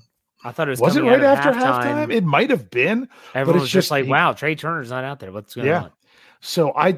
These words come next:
Speaker 2: I really don't know the extent of these guys, but I mean, that's what you're gonna have to do.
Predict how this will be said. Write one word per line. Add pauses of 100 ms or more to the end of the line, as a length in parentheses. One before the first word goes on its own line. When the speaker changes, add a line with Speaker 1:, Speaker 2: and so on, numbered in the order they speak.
Speaker 2:
I
really
don't
know
the
extent
of
these
guys,
but
I
mean,
that's
what
you're
gonna
have
to
do.